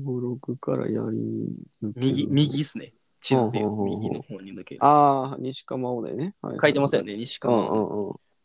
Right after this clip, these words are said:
Speaker 2: で、その鏡平山荘っていうのは、あの、大きい池があって、えー、<laughs> 駅が、え、え、え、池？
Speaker 1: ん？
Speaker 2: 池。
Speaker 1: 池？
Speaker 2: 池、池があって、
Speaker 1: うん。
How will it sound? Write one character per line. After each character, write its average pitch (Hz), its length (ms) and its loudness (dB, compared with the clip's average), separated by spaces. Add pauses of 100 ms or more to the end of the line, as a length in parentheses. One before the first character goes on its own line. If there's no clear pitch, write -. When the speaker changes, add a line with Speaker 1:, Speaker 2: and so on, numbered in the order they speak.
(160)
Speaker 2:
で、 151 320 6
そ 175 100 0
の 170 80 0
鏡 190 300 0
平 240 220 4
山 339 220 -4
荘 147 140 -4
っ - 60 -4
て - 140 -12
い 127 40 -6
う 110 40 -6
の 95 140 -4
は、 101 380 -2 (420)
あ 107 180 -8
の、 117 100 -8
大 143 120 -4
き - 200 0
い - 20 0
池 175 280 2
が 95 160 -6
あ - 40 -20
っ - 40 -20
て、 - 100 -20 (360)
え 127 100 6
ー、 117 540 -2
<laughs> - 20 0
駅 185 220 2
が、 - 240 -6
え、 135 260 0
え、 - 120 -8 (120)
え、 127 200 2 (180)
池？ 170 240 0
Speaker 1:
ん？ 160 160 2 (100)
Speaker 2:
池。 165 180 8
Speaker 1:
池？ 143 300 8
Speaker 2:
池、 - 320 2
池 147 240 4
が 107 140 4
あ - 40 4
っ - 20 -6 (120)
て、 226 240 4
Speaker 1:
う 135 80 8 (140)
ん。 - 20 -10